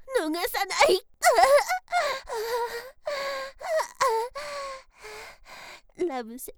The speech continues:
クス、最高でした。ご主君様、提案なんですけど、このまま、はめたまま、都合のいい彼女の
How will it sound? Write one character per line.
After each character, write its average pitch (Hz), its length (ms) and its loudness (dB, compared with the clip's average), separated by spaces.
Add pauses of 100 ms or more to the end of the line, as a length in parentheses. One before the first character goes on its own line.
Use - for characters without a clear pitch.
(140)
ク - 100 -8
ス、 - 320 -10 (340)
最 427 380 -6
高 - 160 -12 (160)
で 494 180 -4
し - 180 -12
た。 - 80 0 (2250)
ご 285 240 -8
主 - 120 -6
君 359 280 -6
様、 262 480 -8 (340)
提 311 280 -4
案 320 200 -4
な 349 160 -4
ん 339 60 -6
で 320 140 -4
す - 120 -10
け 269 140 -10
ど、 220 220 -10 (920)
こ - 180 -8
の 220 140 -8
ま 226 140 -8
ま、 233 200 -8 (680)
は 339 180 -6
め 349 160 -2
た 339 160 -4
ま 330 180 -6
ま、 277 160 -4 (800)
都 - 280 -10
合 233 240 -6
の 240 180 -6
い 269 140 -8
い 254 60 -16
彼 277 340 -6
女 220 160 -14
の 269 500 -8